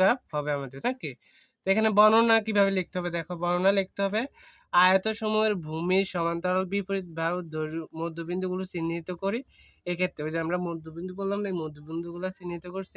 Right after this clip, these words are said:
এক্ষেত্রে প্রতিটি বিন্দু ভুজ হবে শ্রেণী মধ্যবিন্দু এবং কুটি হবে আয়তসমূহের উচ্চতা। এগুলা লিখে নিবা। এখন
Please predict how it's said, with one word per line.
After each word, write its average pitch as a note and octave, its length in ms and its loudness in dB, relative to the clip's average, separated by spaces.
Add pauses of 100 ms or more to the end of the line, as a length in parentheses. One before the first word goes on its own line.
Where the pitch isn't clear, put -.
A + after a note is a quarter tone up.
এক্ষেত্রে F3 380 -10
প্রতিটি E3+ 440 -10
বিন্দু F#3 220 -2 (120)
ভুজ D#3 220 -10 (100)
হবে F#3 180 -2 (100)
শ্রেণী D#3+ 240 -6 (100)
মধ্যবিন্দু E3+ 520 -2 (560)
এবং E3 160 -2 (100)
কুটি F3 300 -6
হবে G3 160 2 (100)
আয়তসমূহের F3+ 640 -2 (180)
উচ্চতা। F3+ 380 -8 (180)
এগুলা D#3+ 260 -2
লিখে E3+ 240 -4
নিবা। F#3 200 0 (540)
এখন F#3 240 0